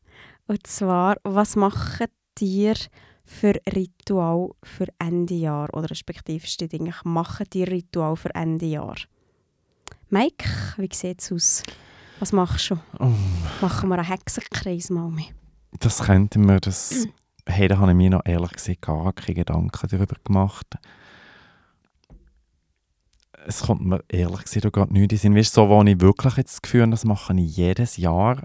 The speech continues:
Speaker 1: Mhm.
Speaker 2: Ende Jahr, das habe ich nicht. Was ich sicher wette, ist, ein Weihnachtsbäumchen aufzutun. Etwas sehr Kleines in dem Sinn, aber das, das ist irgendwie gleich etwas, wo mich, wo ich mich
Speaker 1: Das
Speaker 2: darauf
Speaker 1: ist
Speaker 2: freue.
Speaker 1: herzig.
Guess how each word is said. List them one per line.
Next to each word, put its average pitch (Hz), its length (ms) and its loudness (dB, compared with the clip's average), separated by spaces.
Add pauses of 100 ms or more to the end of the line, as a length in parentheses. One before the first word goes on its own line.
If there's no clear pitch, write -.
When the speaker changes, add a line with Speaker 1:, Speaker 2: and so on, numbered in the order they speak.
Speaker 1:
Mhm. 196 420 2
Speaker 2:
Ende 135 380 0
Jahr, 139 360 -2 (420)
das 107 220 -8
habe 92 140 2
ich 90 60 2
nicht. 98 440 -2 (1500)
Was 98 260 2
ich 101 100 2
sicher 107 600 4
wette, 101 540 2
ist, - 600 0
ein 101 80 -6 (180)
Weihnachtsbäumchen 139 880 0
aufzutun. 135 520 -2
Etwas - 400 -6
sehr 90 280 -4 (840)
Kleines 113 640 -2
in 120 100 0
dem 110 260 2
Sinn, 117 200 2
aber 92 200 0
das, - 260 -6
das - 280 -10
ist 90 160 -4
irgendwie 95 260 0
gleich 101 260 -4
etwas, - 320 -6
wo 101 40 -2
mich, 98 140 0
wo 92 100 2
ich 92 180 2
mich 87 160 0
Speaker 1:
Das 262 120 -2
Speaker 2:
darauf - 240 -4
Speaker 1:
ist - 80 -12
Speaker 2:
freue. 90 240 2
Speaker 1:
herzig. 165 340 -2